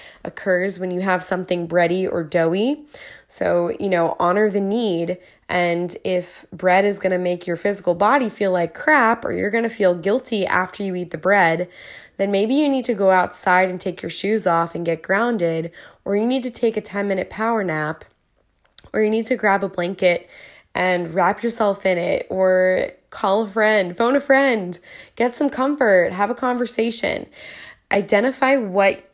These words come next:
your, what the need is behind the craving, and if fulfilling the craving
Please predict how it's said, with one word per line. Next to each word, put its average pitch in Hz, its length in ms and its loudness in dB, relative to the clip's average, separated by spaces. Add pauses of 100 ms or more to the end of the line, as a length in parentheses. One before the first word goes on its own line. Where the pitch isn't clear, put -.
your, 185 480 -4 (180)
what 208 260 2
the 208 80 0
need 180 300 -2
is 202 220 2
behind 190 400 -4
the 175 60 -4
craving, 208 680 -4 (460)
and 202 160 -2
if 190 440 0 (480)
fulfilling 233 560 0
the 214 80 0
craving 214 560 0